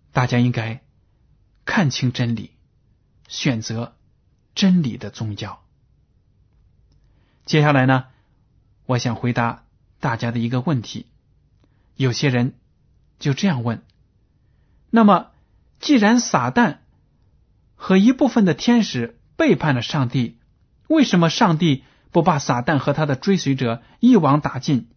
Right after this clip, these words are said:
一了百了呢？为什么还容许撒旦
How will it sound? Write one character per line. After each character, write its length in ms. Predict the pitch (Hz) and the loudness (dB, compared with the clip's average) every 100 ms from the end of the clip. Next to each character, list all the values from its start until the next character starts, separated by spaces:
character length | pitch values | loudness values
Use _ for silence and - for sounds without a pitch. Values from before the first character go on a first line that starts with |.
| _ _ | _ _
一 140 | - 185 | 0 2
了 180 | 135 113 | 2 -2
百 200 | - 135 | -4 -4
了 160 | 123 | -2
呢？ 160 | 117 127 - _ _ _ | -4 -6 -8 _ _ _
为 160 | - 302 | -2 0
什 160 | 247 202 | 2 2
么 60 | |
还 140 | 180 180 | 2 0
容 260 | 151 180 | 2 2
许 160 | 226 190 | 2 -2
撒 240 | - 117 | -4 -6
旦 260 | 117 170 | -2 -2